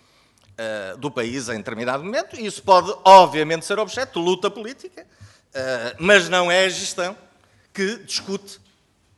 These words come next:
eh, qual é o montante desses meios financeiros. Portanto, a resposta que eu tenho que lhe,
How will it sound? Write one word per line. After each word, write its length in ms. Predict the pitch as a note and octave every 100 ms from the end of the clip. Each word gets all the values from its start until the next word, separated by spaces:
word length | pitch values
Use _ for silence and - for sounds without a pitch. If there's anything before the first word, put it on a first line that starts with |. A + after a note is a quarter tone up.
| _ _ _ -
eh, 380 | A#2+ A#2 A2 G#2
qual 240 | - D3+ C#3+
é 260 | D3 E3 -
o 80 | D3
montante 520 | C#3 B2+ C3+ C3 A#2
desses 580 | G#2+ C3 B2 - G#2+ -
meios 260 | C3 A#2+ -
financeiros. 560 | G2+ F2+ - - -
Portanto, 320 | - - A#2+ C3+
a 20 |
resposta 440 | B2 D3 - A2
que 80 | G2
eu 40 |
tenho 200 | - A2+
que 160 | A2+
lhe, 100 | C3+